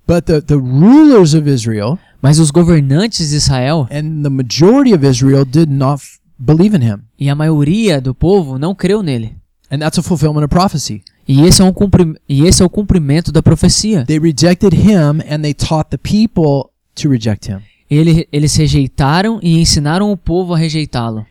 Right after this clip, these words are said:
Speaker 1: And this teach-, and that teaching has been so detailed, so specific.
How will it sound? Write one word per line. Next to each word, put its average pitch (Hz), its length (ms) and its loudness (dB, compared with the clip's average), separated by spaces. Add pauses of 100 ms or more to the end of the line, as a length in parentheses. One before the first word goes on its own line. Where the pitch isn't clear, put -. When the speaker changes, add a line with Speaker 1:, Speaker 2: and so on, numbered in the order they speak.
(160)
Speaker 1:
And 160 120 -10
this 220 160 -4
teach-, - 380 -4
and 175 100 -4
that 226 200 -2
teaching 202 460 -2
has 160 120 0
been 151 180 -4
so 220 360 0
detailed, 180 600 -2
so 185 200 -2
specific. - 760 -4